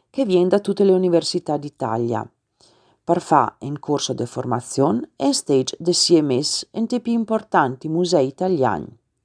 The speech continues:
I volarie fa così nase diese start-up culturai.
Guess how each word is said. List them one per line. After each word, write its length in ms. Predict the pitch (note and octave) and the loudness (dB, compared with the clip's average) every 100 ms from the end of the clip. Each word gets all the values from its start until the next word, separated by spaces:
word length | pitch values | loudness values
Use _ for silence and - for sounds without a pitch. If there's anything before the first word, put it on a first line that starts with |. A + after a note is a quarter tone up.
| _ _ _ _ _ _ - | _ _ _ _ _ _ -6
I 100 | G#3+ | 2
volarie 400 | B3 B3 B3+ A#3+ | 4 4 2 0
fa 220 | - G3 | 0 -2
così 340 | - F#3+ - G3 | -2 -6 -2 0
nase 560 | D#3 B2 - F3 G3 _ _ _ _ | 2 0 -2 -2 -4 _ _ _ _
diese 520 | D#3 F#3+ F#3+ D3 B2+ | -2 6 6 6 0
start-up 600 | C3 A3+ A3+ - A#2 _ | -2 -4 -4 -4 -6 _
culturai. 680 | - C#3 C#3 C#3 G#2+ A2+ | -14 -14 -10 -8 -6 -8